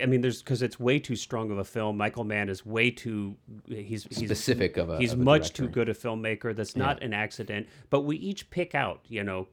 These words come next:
Speaker 1: we each kind of emphasize different aspects of a good film,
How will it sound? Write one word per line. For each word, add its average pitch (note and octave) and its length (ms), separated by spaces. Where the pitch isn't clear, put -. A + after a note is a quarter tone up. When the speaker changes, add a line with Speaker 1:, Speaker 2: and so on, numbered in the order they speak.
Speaker 1:
we A#2+ 120
each C#3 280
kind C#3 180
of - 160
emphasize B2 680
different G2+ 320
aspects G#2+ 460
of G2+ 120
a G2+ 60
good G2 280
film, F#2+ 460